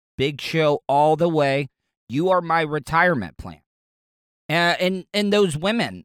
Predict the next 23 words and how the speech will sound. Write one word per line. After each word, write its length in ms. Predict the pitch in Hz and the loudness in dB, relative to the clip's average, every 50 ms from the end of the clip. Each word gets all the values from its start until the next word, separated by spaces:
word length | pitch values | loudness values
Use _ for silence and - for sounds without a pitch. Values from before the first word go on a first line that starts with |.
| _ | _
uh, 220 | - 143 147 147 127 147 | -4 -2 0 0 -2 0
those 280 | 135 147 156 139 120 | 0 0 0 0 0
moms 520 | 123 135 147 160 170 180 170 160 147 117 - | 0 0 2 2 2 2 2 0 -2 -4 -4
that 180 | 135 131 120 - | -4 -4 -4 -2
put 180 | 170 160 - | -4 -4 -2
their 160 | - 139 123 | -2 -2 -2
kids 480 | 110 - - - 147 156 165 151 139 - | -2 -4 -2 0 0 0 0 -2 -6 -6
in 220 | - 147 139 139 | -4 -2 -2 -2
these 260 | 127 127 127 113 - - - | -2 -4 -4 -6 -8 -6 -6
pageants 760 | - - 117 120 120 120 135 139 127 143 143 143 143 - - | -6 -4 -2 0 0 0 -2 -2 -4 -4 -4 -4 -4 -6 -8
and 200 | 151 147 147 127 | -8 -8 -8 -10
stuff, 440 | - - - 156 151 147 143 139 - _ _ _ _ _ _ _ _ _ _ _ _ _ _ - | -12 -8 -4 -2 0 0 -2 -2 -6 _ _ _ _ _ _ _ _ _ _ _ _ _ _ -6
I, 120 | 202 220 - - - | -6 -4 -4 -6 -8
I, 160 | - - - - - | -8 -8 -8 -6 -2
I 120 | - - | 0 2
almost 380 | 349 349 320 294 214 170 156 - | 4 4 4 4 2 2 2 2
think 200 | - 185 170 - | 0 0 0 0
that 160 | - 131 120 | -2 -4 -2
that 200 | - 143 143 143 | 0 0 2 2
is 220 | 139 131 120 - - | 2 0 -2 -2 -2
a 140 | 123 120 | -4 -4
form 560 | 110 - - _ - 120 120 131 139 143 139 - - | -4 -6 -10 _ -4 -4 -2 -2 -2 -2 -4 -4 -2
of 280 | 123 123 117 110 98 | -2 0 0 0 -2